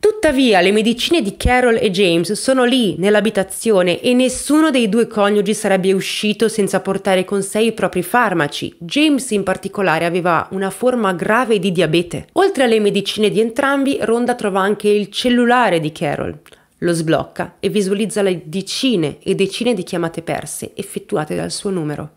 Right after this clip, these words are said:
Infine nota che c'è ancora la cena in pentola, ma le pietanze sono tutte praticamente cotte a metà. E a questo punto Rhonda va nel panico. Ne è certa, è successo qualcosa di brutto in quella casa.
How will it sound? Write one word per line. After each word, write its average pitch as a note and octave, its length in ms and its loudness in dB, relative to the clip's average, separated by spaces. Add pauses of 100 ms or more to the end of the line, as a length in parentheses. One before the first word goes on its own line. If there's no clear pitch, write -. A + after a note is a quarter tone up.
Infine G3 640 2
nota F#3+ 340 -2
che G3 120 -2
c'è G#3 180 -4
ancora A3 320 0
la G#3 160 2
cena G3 440 0
in D3+ 220 0
pentola, D3 580 -4 (400)
ma G#3 120 0
le D4+ 120 2
pietanze F3+ 840 -2 (260)
sono - 420 -2
tutte F#4+ 300 -2
praticamente A#3+ 640 -2
cotte A#3+ 320 -4
a B3 40 0
metà. A#3+ 460 -6
E G3+ 140 2
a F#3+ 100 2
questo C4+ 380 0
punto F#3 640 2
Rhonda D#3+ 600 2
va E3+ 220 -2
nel D#3 220 -2
panico. - 600 -8
Ne A#3+ 200 0
è - 40 0
certa, D3+ 520 -2 (320)
è B3+ 100 0
successo C#4 480 -2
qualcosa C#4 420 0
di A3+ 140 -2
brutto E3 380 -6
in D3 80 -4
quella D3 240 -2
casa. C#3+ 420 -8